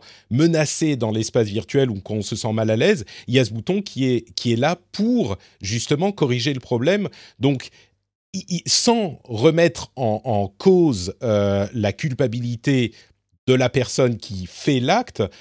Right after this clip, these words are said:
euh, il y a un outil qui est prévu pour, euh,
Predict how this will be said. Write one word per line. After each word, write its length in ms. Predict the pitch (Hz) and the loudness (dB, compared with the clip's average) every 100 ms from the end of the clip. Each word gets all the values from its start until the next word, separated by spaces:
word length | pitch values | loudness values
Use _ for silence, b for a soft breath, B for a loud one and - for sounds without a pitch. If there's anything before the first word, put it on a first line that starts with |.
| b b | b b
euh, 420 | 113 104 101 98 104 - | 0 2 0 -4 -6 -6
il 220 | 151 139 | -4 0
y 80 | 165 | 2
a 80 | 170 | 2
un 160 | 135 | 2
outil 520 | 131 131 - 233 247 - - | -2 -4 -4 -4 -4 -8 -16
qui 360 | - 123 135 | -12 -6 -4
est 20 | 131 | -4
prévu 580 | - 147 120 139 220 233 b - | -4 -2 -2 -2 -8 -10 b -12
pour, 480 | - 196 214 131 - - | -4 -2 -2 -4 -8 -4
euh, 420 | 123 113 107 107 | -2 0 0 -2